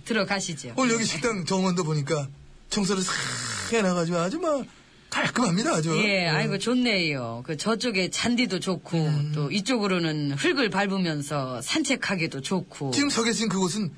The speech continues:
Speaker 2: 콘크리트를 아주 단단하게 깔아놨습니다.
Speaker 1: 예, 그러니까요.
Speaker 2: 어.
Speaker 1: 예, 여기가 아주 단단하더라고요.
Speaker 2: 어, 어.
Speaker 1: 예.
Speaker 2: 단단하죠, 단단하죠.
Speaker 1: 예, 단단해, 아주
Speaker 2: 예.
Speaker 1: 지지층이.
Speaker 2: 예, 뭐, 뭐가?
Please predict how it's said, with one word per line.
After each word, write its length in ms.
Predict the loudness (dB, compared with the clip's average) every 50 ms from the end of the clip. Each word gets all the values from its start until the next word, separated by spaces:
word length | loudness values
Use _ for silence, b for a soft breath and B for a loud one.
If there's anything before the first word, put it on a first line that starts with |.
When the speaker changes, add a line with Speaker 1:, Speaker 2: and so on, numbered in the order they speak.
| B B
Speaker 2:
콘크리트를 500 | -4 -2 0 0 0 0 0 0 0 0
아주 140 | 0 -2 -4 -8 -10
단단하게 680 | -12 -12 -12 -14 -16 -18 -16 -6 -2 0 2 2 2 2
깔아놨습니다. 500 | 0 0 0 0 -2 -4 -6 -6 -2 0
Speaker 1:
예, 120 | 0 0 0
그러니까요. 560 | 0 0 2 2 2 0 -2 -2 0 0 2 2 2 2 0
Speaker 2:
어. 20 |
Speaker 1:
예, 260 | -2 -2 -4 -4 -6 -4
여기가 320 | -2 -2 0 0 0 0 -2
아주 260 | -2 -2 -4 -4 -6 -6 -4
단단하더라고요. 1120 | -2 0 0 2 2 0 0 0 0 0 0 0 0 -2 -2 -4 -6 -6 -6 -6 -8 -8 -10 -8 -8
Speaker 2:
어, 60 | -8 -8 -8 -12 -14 -14 -8 -2 -2
어. 80 | -2 -2 -4 -6 -2
Speaker 1:
예. 260 | -2 0 2 0 0
Speaker 2:
단단하죠, 640 | 2 0 0 2 2 2 2 2 2 2 2 2 0
단단하죠. 420 | 0 0 0 0 0 0 -2 -2
Speaker 1:
예, 500 | -2 0 0 0 -2 -2 -2 -2 -4 -2 -2
단단해, 440 | -2 -2 0 0 0 0 2 0 0 0
아주 160 | 0 -2 -4
Speaker 2:
예. 40 | -4
Speaker 1:
지지층이. 840 | -2 0 2 2 0 0 0 -2 -2 0 0 -2 -2 0 -2 -2 0 2 2
Speaker 2:
예, 120 | 2 4
뭐, 160 | 4 2 2
뭐가? 280 | 2 2 0 0 0 -2